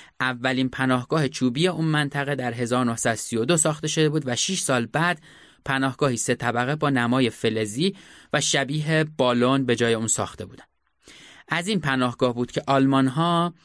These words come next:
راه خودشون رو به سمت قله پیش گرفتن. آلمانا توی بیست و یک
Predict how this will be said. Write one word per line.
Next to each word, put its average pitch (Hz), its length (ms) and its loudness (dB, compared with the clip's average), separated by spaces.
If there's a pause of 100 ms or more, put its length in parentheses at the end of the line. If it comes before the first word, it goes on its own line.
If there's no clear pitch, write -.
(340)
راه 123 420 2
خودشون 139 440 0
رو 135 40 2
به 117 100 -2
سمت 113 320 -2
قله 120 640 0 (380)
پیش - 260 -2
گرفتن. - 380 -10 (800)
آلمانا 185 460 2
توی 254 180 2
بیست - 380 -2
و 156 40 8
یک 160 320 0